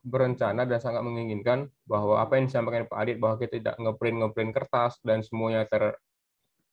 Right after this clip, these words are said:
eh, eh, bisa tersimpan dalam sebuah teknologi atau dalam genggaman kita, itu kita juga sangat menginginkan hal tersebut ya.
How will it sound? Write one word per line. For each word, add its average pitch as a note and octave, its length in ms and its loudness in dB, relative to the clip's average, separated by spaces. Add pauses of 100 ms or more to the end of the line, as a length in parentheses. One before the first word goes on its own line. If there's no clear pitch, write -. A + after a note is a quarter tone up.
(140)
eh, G#2 440 2 (480)
eh, A2 240 2
bisa A#2 160 -2
tersimpan B2 400 0
dalam A2 200 0
sebuah B2 320 0
teknologi A#2 400 0
atau A2+ 240 0
dalam A2 240 2
genggaman A2 480 0
kita, A#2 400 0
itu - 160 -20
kita C3+ 160 0
juga A2+ 160 0
sangat A2+ 240 0
menginginkan A2+ 560 -2
hal G#2 320 -2 (160)
tersebut G#2+ 480 0
ya. - 20 -14